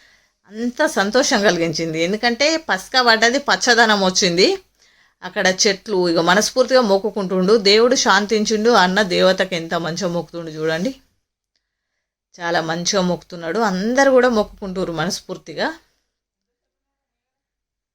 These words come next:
అనుకున్న కోరికలన్నీ కూడా నెరవేర్చేదనే నమ్మకం,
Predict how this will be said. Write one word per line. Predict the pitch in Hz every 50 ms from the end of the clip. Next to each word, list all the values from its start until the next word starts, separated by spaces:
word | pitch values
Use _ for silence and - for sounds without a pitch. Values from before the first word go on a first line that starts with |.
| _ _ _ _ _ _ _ _ _ _ _ _ _ _ 175
అనుకున్న | 175 185 190 190 - 220 220 214 208
కోరికలన్నీ | 190 - 185 185 185 190 185 202 190 185 180 180 180
కూడా | 175 180 180 196
నెరవేర్చేదనే | 196 180 160 156 170 175 180 180 180 - 196 175 170 160 160 170 170 165
నమ్మకం, | 156 147 143 151 165 180 180 - 156